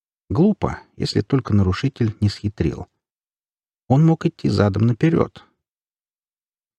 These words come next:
Нет, носок вдавлен больше. Около колючки, там, где нарушитель опустился на колено, вмятина от приклада ружья или автомата. Я смерил длину следа пальцами, оценил его ширину,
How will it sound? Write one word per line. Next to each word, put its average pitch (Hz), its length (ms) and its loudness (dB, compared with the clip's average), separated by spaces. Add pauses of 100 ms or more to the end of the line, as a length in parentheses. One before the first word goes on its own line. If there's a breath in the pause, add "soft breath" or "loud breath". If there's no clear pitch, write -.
(180)
Нет, 127 380 0 (240)
носок 110 400 0
вдавлен 113 480 2
больше. 82 500 -2 (720)
Около 95 300 2
колючки, 104 640 0 (140)
там, 78 260 0
где 82 160 -4
нарушитель 90 560 0
опустился - 580 -4
на 87 120 2
колено, 147 440 2 (380)
вмятина 101 500 4
от - 140 -4
приклада 98 480 0
ружья 87 500 0
или 78 220 -6
автомата. - 640 -4 (1000)
Я 151 160 0
смерил 127 400 2
длину 104 380 2
следа 85 360 -2
пальцами, 143 560 0 (380)
оценил 107 340 4
его 90 220 2
ширину, 131 560 4